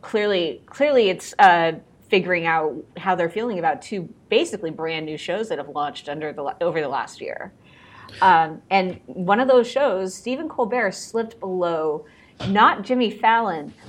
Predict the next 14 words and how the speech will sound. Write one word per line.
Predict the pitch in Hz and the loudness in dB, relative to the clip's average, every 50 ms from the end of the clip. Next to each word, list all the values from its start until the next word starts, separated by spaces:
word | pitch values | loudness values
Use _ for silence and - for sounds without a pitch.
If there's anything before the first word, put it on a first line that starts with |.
| - | -8
but | - 226 | -8 -4
below | 226 220 220 233 226 | -2 0 2 2 2
Seth | 208 214 - - 226 226 220 220 | 0 -2 -2 0 0 0 0 -2
Meyers | 196 180 175 180 170 175 202 220 190 165 117 - - - - 185 | -8 -10 -6 -4 -2 -2 -2 -2 -2 -4 -6 -8 -12 -10 -8 -6
over | 175 160 170 | -4 -4 -4
Thanksgiving | 160 165 151 143 - - - 139 135 131 123 | -6 -6 -10 -10 -10 -10 -10 -8 -8 -10 -10
week, | 107 95 76 - - - | -12 -12 -14 -14 -12 -14
is | 165 156 165 | -10 -8 -8
a | 151 - - | -10 -10 -12
stat | - - - 156 147 143 143 | -10 -2 0 0 2 2 0
I | 147 | -2
just | 147 - 139 139 - - | -4 -6 -10 -12 -10 -6
saw | - 147 131 | -2 -2 -2
recently. | 123 - 135 110 - - - - - 98 - - - | -2 -4 -8 -12 -14 -16 -18 -16 -14 -14 -14 -16 -18